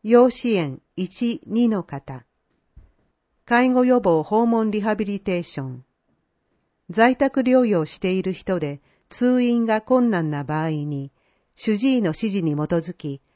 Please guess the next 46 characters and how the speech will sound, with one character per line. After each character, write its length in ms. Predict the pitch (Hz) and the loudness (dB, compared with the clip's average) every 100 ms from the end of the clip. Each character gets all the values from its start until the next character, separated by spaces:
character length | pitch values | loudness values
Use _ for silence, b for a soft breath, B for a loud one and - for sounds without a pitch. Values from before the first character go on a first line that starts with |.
| _ _ | _ _
自 160 | 175 170 | -14 -6
宅 320 | 240 247 254 | -4 0 2
を 60 | 240 | 2
訪 240 | 240 240 | 4 2
問 260 | 226 226 220 | 4 2 0
し 140 | - | -4
た 220 | - 196 - | -4 -4 -4
理 220 | 143 175 | -4 -2
学 240 | 233 233 | -2 -2
療 260 | 214 214 208 | 0 2 0
法 260 | 214 196 | -2 -4
士、 320 | 175 - 120 117 _ _ _ _ | -4 -10 -16 -16 _ _ _ _
作 260 | - 185 196 | -4 -2 2
業 240 | 240 240 | 4 4
療 260 | 220 226 220 | 4 2 2
法 280 | - 208 | 0 -2
士、 320 | 196 - 127 - _ _ _ - | -2 -8 -12 -12 _ _ _ -6
言 300 | 180 240 247 | 0 2 4
語 160 | 240 | 2
聴 240 | 240 240 233 | 2 0 2
覚 240 | 233 226 | -2 -4
士 160 | - 190 | -6 -4
に 160 | 160 | -2
よ 140 | 151 143 | -2 -4
る 200 | 131 - - | -8 -12 -8
リ 100 | 170 | -4
ハ 140 | 202 | 0
ビ 100 | 240 | 0
リ 140 | 254 247 | 0 -2
テ 200 | 254 247 | 2 0
ー 20 | |
シ 120 | - | 0
ョ 60 | 170 | -2
ン 140 | 151 | -2
を 160 | 139 131 | -4 -6
受 180 | 147 226 | -2 0
け 40 | |
ら 100 | 226 | 0
れ 120 | 226 | -2
る 120 | 214 | -4
サ 240 | 147 185 175 | -6 -4 -6
ー 60 | |
ビ 120 | 151 151 | -6 -10
ス 180 | - | -12
で 140 | 143 139 | -10 -10
す。 240 | - - | -14 -20